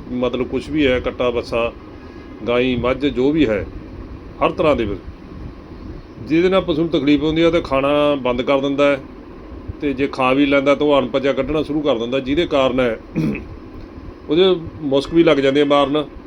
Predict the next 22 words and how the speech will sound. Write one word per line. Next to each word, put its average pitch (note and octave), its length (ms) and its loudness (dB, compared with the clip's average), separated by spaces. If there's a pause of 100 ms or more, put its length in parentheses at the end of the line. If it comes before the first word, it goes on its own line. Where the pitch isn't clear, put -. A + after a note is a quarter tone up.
(1040)
ਇਸ D#3 200 -2
ਕਰਕੇ E3+ 360 2
ਉਹ F3+ 340 6
ਅਸਲ D#3+ 180 0
ਦੇ E3+ 100 4
ਵਿੱਚ E3 140 0
ਕਾਰਨ D#3 320 2
ਪਤਾ E3+ 200 0
ਕੀ F3+ 140 0
ਹੁੰਦਾ, E3 160 4
ਕਈਆਂ E3+ 260 0
ਨੂੰ F3+ 100 0
ਪਤਾ D3+ 200 0
ਨਹੀਂ D3+ 100 2
ਲੱਗਦਾ D3+ 260 4
ਤੇ E3 100 0
ਉਹ F3+ 60 2
ਮਿਹਦੇ D3+ 240 2
ਦੀ F#3 100 2
ਖਰਾਬੀ C#3 380 2
ਹੁੰਦੀ A#2 260 0
ਹੈ, A#2+ 120 2